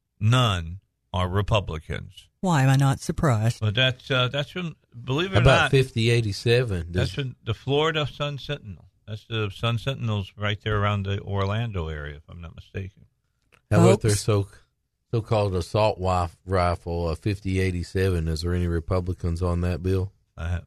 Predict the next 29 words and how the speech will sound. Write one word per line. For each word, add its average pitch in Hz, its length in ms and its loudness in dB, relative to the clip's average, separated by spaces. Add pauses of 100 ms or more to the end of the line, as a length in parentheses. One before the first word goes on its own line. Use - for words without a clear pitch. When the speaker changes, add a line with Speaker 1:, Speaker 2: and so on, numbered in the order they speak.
(120)
Speaker 1:
don't 82 200 -6
know. 85 80 -4
Speaker 3:
I'd 90 160 4
have 92 180 0
to 82 100 -4
research 82 480 -2
that. 87 360 0
I, 82 240 -2
I 82 180 -2
hope 87 240 -2
not. 76 380 -8
But, 80 160 -4 (500)
um, 82 220 -4
there 123 140 4
was 147 140 -2
talk 127 300 -4
one 123 200 2
time. 98 220 0
I'm 104 140 0
sorry, 92 260 0
Elizabeth, 92 540 -4
if - 120 -12
I 90 80 -2
cut 101 200 0
Speaker 2:
Go 117 80 0
Speaker 3:
you 101 60 4
Speaker 2:
ahead. - 20 4
Speaker 3:
off, 101 320 0
but 92 180 -4